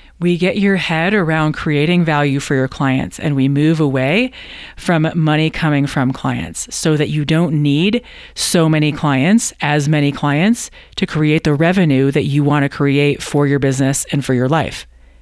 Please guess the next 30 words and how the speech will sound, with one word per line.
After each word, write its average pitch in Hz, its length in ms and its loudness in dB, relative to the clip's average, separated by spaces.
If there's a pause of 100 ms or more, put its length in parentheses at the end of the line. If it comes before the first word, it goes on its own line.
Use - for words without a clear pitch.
(520)
And 160 80 0
when 147 120 2
you 147 80 2
create 151 540 0 (260)
more 165 300 4
value 180 800 2 (540)
at 147 80 -2
higher 170 280 2
prices, 143 800 0 (300)
you 160 100 0
don't 160 160 2
need 165 140 4
as 156 120 2
many 147 200 2
clients, 226 440 0
and 147 120 2
your 139 180 2
business 175 540 2
gets 131 240 0
easier 127 260 2
and 127 80 2
your 120 140 0
life 143 260 0
gets - 240 -4
easier. 87 420 -6 (460)
And 156 160 2
that's 165 200 0
how 165 140 2
we 156 200 2
get 160 340 0